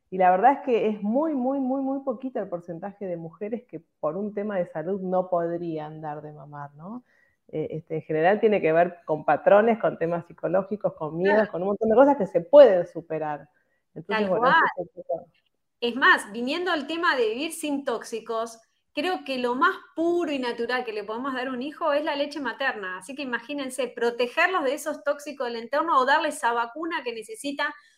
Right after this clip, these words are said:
Speaker 2: para cuidarnos también del medio ambiente. Así que es una, un buen
Speaker 1: Es
Speaker 2: tema
Speaker 1: una,
Speaker 2: también.
Speaker 1: una inmunidad constante que ellos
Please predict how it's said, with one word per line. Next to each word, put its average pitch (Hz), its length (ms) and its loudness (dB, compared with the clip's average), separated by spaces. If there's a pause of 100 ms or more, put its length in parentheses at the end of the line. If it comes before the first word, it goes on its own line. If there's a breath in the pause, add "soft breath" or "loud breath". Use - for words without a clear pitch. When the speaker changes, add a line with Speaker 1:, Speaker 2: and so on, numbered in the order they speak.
(140)
Speaker 2:
para 226 280 2
cuidarnos 277 400 0
también 233 280 -6
del 247 140 -6
medio 233 220 -4
ambiente. 196 380 -6
Así 247 220 -12
que 240 160 -2
es 240 160 -6
una, 202 400 -8
un 247 200 -6
buen 294 220 4
Speaker 1:
Es 285 40 -4
Speaker 2:
tema 214 240 4
Speaker 1:
una, - 100 2
Speaker 2:
también. 220 280 2
Speaker 1:
una - 400 0
inmunidad 196 720 6
constante 202 640 -2
que 170 80 -6
ellos 170 180 -8